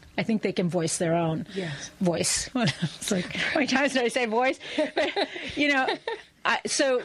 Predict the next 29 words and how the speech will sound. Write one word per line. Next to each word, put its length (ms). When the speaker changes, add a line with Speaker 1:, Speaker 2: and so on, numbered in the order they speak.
Speaker 1:
really, 440
I 120
mean, 160
it's 260
because 320
the 80
dead 320
cannot 340
speak 680
Speaker 2:
Right. 280
Speaker 1:
except 600
through 320
our 260
acts 680
of 300
memorialization. 1300
Um, 480
I, 140
I 60
feel 260
like 220
that's, 460
that's 300
really 180
what 140
I'm 100
passionate 500
about. 380
Speaker 2:
And 260